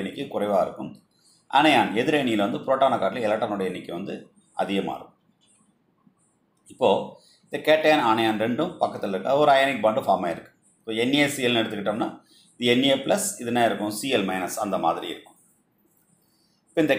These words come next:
கேட்டயான், இந்த நேர அயனி இருக்கு இல்லையா, இது என்ன செய்யும்னா இந்த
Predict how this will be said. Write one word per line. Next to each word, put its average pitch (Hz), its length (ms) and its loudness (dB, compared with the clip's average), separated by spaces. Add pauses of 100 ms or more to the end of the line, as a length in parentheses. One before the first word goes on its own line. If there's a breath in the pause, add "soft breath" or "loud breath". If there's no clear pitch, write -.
கேட்டயான், 156 360 4
இந்த 117 160 0
நேர 160 240 6
அயனி 127 220 2
இருக்கு 104 180 -4
இல்லையா, 98 220 4 (540)
இது 107 140 0
என்ன 113 200 0
செய்யும்னா 82 280 -4 (420)
இந்த 113 100 0